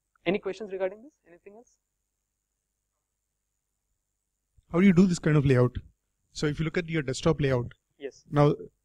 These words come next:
Speaker 2: are you doing absolute positioning? Because then in which case you're also assuming browser width.
Speaker 1: Yeah.
Speaker 2: Um, or do you have some other way of making sure things fall in place?
Speaker 1: So basically today I haven't really planned a lot about the code itself,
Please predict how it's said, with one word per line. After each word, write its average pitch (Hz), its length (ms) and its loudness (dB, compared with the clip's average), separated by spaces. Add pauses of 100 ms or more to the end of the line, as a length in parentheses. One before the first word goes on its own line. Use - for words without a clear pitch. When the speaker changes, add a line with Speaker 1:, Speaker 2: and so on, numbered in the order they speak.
(440)
Speaker 2:
are 160 120 0
you 190 160 0
doing 170 260 2
absolute 143 380 -2
positioning? 165 640 -4 (760)
Because 143 260 2
then 156 220 4
in 147 120 -4
which 143 180 -4
case 165 340 -2
you're 143 140 0
also 156 420 0
assuming 165 480 -6
browser 131 340 -2
width. 131 300 0 (460)
Speaker 1:
Yeah. 123 80 -14 (140)
Speaker 2:
Um, 143 260 2
or 160 120 2
do 156 80 -2
you 160 80 2
have 170 140 0
some 156 140 -4
other 175 160 0
way 151 160 2
of 147 180 0
making 143 220 -4
sure 147 180 2
things 139 200 -8
fall 139 160 -2
in 127 120 -6
place? 120 300 -6 (960)
Speaker 1:
So 185 240 -4
basically 170 540 -10 (120)
today 180 320 -4
I 156 340 -2
haven't 151 360 -6
really 160 220 -10 (640)
planned 151 240 -4
a 156 40 -6
lot 139 260 -2
about 139 260 -12
the - 80 -20 (300)
code 151 200 0
itself, 165 380 -10